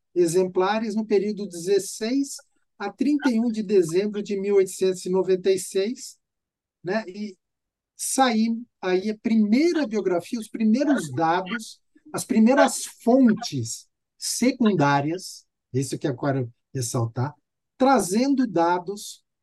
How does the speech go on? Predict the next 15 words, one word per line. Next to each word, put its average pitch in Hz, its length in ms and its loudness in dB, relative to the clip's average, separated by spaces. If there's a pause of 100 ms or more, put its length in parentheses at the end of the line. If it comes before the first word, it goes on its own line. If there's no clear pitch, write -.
(340)
né, 160 180 -10
especificamente 190 960 -2
com 214 120 -2
o 208 200 2
nome 185 400 2
do 180 120 0
professor 170 540 -4
Rivaio. 127 440 -4 (640)
Então, 285 200 2
na 311 200 2
biografia, 220 760 2 (400)
o 185 120 -12
que 302 240 0
que 302 100 -4
aparece? 160 800 -2